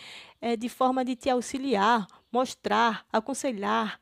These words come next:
orientando caminhos diferentes que você pode ter traçado, até mesmo mostrar que você está no caminho certo,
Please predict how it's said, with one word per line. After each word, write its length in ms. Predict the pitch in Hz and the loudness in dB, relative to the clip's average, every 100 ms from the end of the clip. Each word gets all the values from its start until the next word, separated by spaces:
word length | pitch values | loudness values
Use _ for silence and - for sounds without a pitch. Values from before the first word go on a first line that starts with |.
| _ | _
orientando 600 | - 247 294 - 285 285 | 2 2 2 -4 -6 -4
caminhos 320 | 285 262 269 | -6 -4 -4
diferentes 480 | 269 - 254 262 254 | -4 -2 -2 -2 -4
que 80 | 247 | -4
você 200 | 262 262 | -4 -4
pode 300 | - 254 233 | -2 -2 -2
ter 240 | - 262 | 0 0
traçado, 680 | - 247 - - 240 262 233 | 2 -2 0 2 4 4 2
até 220 | 233 285 | -2 -2
mesmo 260 | 269 269 277 | 0 -2 -2
mostrar 360 | 285 - 269 | -6 -4 -4
que 100 | 247 | -2
você 220 | 262 - | -4 -4
está 180 | 277 277 | -4 -4
no 80 | 269 | -4
caminho 300 | 277 269 277 | -6 -6 -8
certo, 580 | - 226 247 233 - | -4 2 2 2 -6